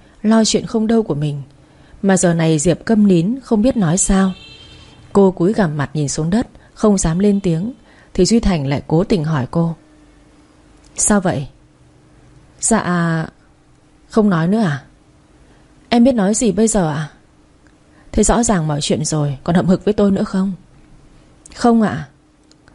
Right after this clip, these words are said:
"Thế từ nay tới tiết của tôi có tự nguyện học hành chăm chỉ không?"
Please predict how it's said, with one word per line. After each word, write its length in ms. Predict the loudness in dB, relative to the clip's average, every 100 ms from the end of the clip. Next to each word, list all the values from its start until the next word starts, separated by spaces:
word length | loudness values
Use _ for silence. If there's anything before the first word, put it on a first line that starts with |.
| _ _ -4
"Thế 100 | 0
từ 120 | 2
nay 100 | 0
tới 120 | -2
tiết 240 | 0 -2 0
của 140 | -2
tôi 380 | 0 0 0 -4 -12 _ -4
có 100 | -2
tự 180 | 0 0
nguyện 220 | 0 -2
học 160 | -4
hành 200 | -6 -8
chăm 220 | -2 0 0
chỉ 220 | -2 -4
không?" 240 | -4 -6